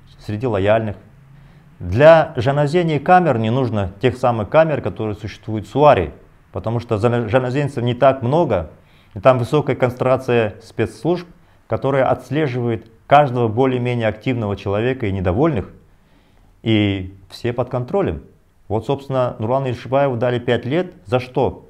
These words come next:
За то, что он отказался оговорить журналистку А З Т К Санию Тойкен.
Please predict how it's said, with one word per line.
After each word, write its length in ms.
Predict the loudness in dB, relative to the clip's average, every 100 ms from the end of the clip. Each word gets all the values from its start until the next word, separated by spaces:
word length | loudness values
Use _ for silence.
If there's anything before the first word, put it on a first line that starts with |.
| _ _ _ -6
За 120 | -4
то, 160 | -2 -4
что 180 | -2 -2
он 80 |
отказался 580 | -2 -2 0 2 2 2
оговорить 560 | -2 0 0 0 -2 -6 -20 _ _ _ -10
журналистку 840 | -4 -2 0 -2 -4 -4 -4 -4 -10 _ _ _ -2
А 100 | 0
З 140 | 0
Т 160 | -4 -2
К 360 | 2 2 2 -4
Санию 460 | -6 -4 -2 -4
Тойкен. 500 | -4 -4 -2 -2 -4